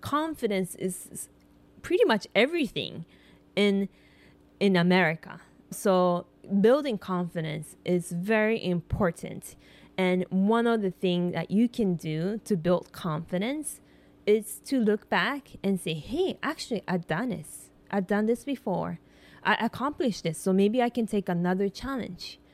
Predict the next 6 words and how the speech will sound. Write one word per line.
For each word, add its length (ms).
I 380
probably 320
mentioned 380
this 200
in 120
a 240